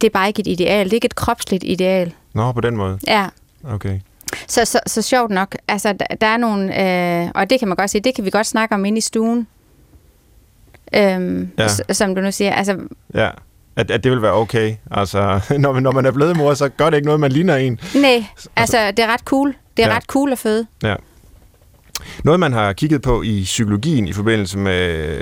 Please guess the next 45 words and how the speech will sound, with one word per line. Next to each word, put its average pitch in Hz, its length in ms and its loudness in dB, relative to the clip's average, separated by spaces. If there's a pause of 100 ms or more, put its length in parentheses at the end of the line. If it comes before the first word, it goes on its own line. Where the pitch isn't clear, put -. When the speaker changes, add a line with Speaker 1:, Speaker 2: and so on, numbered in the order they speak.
(180)
Speaker 2:
øh, - 300 -4
kriser, 123 440 2 (220)
øh, 98 340 2
brud 151 460 2
i 127 140 0
livet 113 500 2
og, 104 220 2
og 110 140 0
de 135 100 2
her 139 100 2
overgange, 107 540 0 (600)
jamen 120 260 2
det 143 260 4
er, 135 420 0
øh, 85 60 -4
og 101 100 -4
det 151 60 2
er 156 40 4
lidt 147 140 2
i - 20 0
forbindelse 120 460 -2
med, 104 240 0
med - 420 -8
et 104 60 -10
begreb, 127 320 0
der 113 80 -2
knytter 123 240 0
sig 107 140 -4
til 104 120 -6
dit 127 140 0
arbejde, 113 360 0
Christina, 110 460 -4
altså 101 160 -2
meningsdannelse, 107 880 0 (380)
det 143 120 6
er, 135 140 4
at 117 220 -2
den 143 240 0
meningsdannelse 110 720 0
i 101 40 0
livsovergangen 101 720 0
måske 131 300 0
kan 113 160 -2
hjælpes 101 420 -2
frem, 151 240 -2